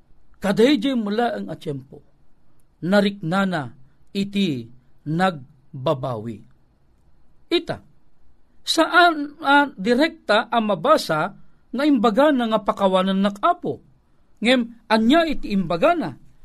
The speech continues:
Ti imbagana ket imbagana nga laglagipennakto.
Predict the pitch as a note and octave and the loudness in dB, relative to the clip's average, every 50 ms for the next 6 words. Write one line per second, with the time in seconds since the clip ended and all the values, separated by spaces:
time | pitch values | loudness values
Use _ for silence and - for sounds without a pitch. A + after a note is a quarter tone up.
0 | - - - - - B3+ B3+ B3+ A#3+ A3+ G#3 F3+ - G#3 F#3+ D#3 E3+ G#3 A#3+ A#3+ | -20 -20 -18 -12 -10 -6 -2 0 0 0 0 -2 -2 -4 -4 -2 -2 -2 -2 0
1 | A#3+ C4 B3+ A3 E3+ - - - - _ _ _ - - - _ - G#3+ A3 A#3+ | 0 0 -2 -4 -4 -8 -12 -18 -20 _ _ _ -20 -20 -16 _ 0 2 2 2
2 | B3 A#3+ - _ _ - - _ _ _ _ - _ - A3 A3 A3 G#3 F#3+ - | 2 0 -4 _ _ -20 -20 _ _ _ _ -14 _ -4 -2 0 0 0 -2 -2
3 | D3 F#3 F3 D#3 E3+ F#3+ A#3 A#3+ G#3+ G3 F#3+ F#3+ G3 F#3+ G3 D4+ F3+ F#3+ G#3+ A3+ | 0 -2 -2 0 0 -2 -2 -2 -2 -2 -2 -2 -4 -6 -8 -10 -8 -6 -6 -6
4 | A3+ A3+ - _ _ _ - D#3+ E3+ F3 G3 G#3+ A3 A3+ B3 C#4+ C#4+ G3 D#3+ C3 | -6 -8 -12 _ _ _ -12 -10 -8 -4 0 4 6 6 6 6 2 -2 -10 -18
5 | - _ _ _ _ _ _ - D#3 D#3+ F#3 G#3 G#3+ A3 G#3+ G#3+ G#3+ G#3+ A3+ G#3+ | -20 _ _ _ _ _ _ -12 -8 -6 -4 0 4 4 6 6 4 2 -2 -6
6 | F3+ C3+ A#2+ - G#3 G#3 G3+ G3 F#3+ F#3+ F#3+ G3 G3 - - - - - G3+ A3 | -12 -8 -2 0 2 4 4 2 2 0 -2 -4 -6 -10 -16 -6 0 4 6 6
7 | A#3 A3+ A3+ A3 A3 G#3+ G#3 G3+ G3 F#3+ G3 G3+ G3 G3 G3+ - - - - - | 6 6 4 0 -2 -2 -2 0 0 2 4 4 4 2 0 -4 -16 -20 -20 -20
8 | - - - - - - - A3 G3 - | -20 -20 -20 -20 -6 0 2 2 2 2